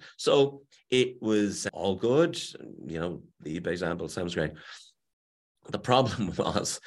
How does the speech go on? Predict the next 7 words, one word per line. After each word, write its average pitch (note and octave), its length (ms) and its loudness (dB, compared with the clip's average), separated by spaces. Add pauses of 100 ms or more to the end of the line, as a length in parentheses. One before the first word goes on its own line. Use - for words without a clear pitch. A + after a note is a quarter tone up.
(460)
that G2+ 180 0
I G#2+ 100 0
didn't F3+ 240 -4
realize F2+ 420 0
until D#2+ 300 -4
afterwards, D#2+ 600 -4
I, A#2+ 300 -2